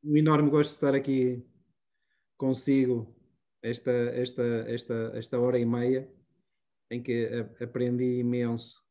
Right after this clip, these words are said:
sobre, sobre a produção da azeitona, de azeite, o que é que, o que é que é ser,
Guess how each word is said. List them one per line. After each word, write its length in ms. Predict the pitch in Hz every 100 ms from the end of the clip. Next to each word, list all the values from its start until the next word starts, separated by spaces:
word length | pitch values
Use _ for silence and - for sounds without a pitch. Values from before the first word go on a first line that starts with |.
| _ _ _ _
sobre, 600 | _ - 117 113 107 107 117 _ _ _ _ _ _ _ _ _ _
sobre 480 | - 123 120 113 113 113 110 110 104 101 98 92 - - _ _ - 101
a 40 |
produção 400 | 98 113 - 120
da 100 | 120
azeitona, 640 | 113 120 113 123 123 117 110
de 60 |
azeite, 600 | 110 104 117 120 120 -
o 760 | 110 107 107 104 107 117 - -
que 120 | 123
é 40 | 120
que, 80 | -
o 20 |
que 100 | -
é 20 | 147
que 80 | 151
é 40 |
ser, 180 | 151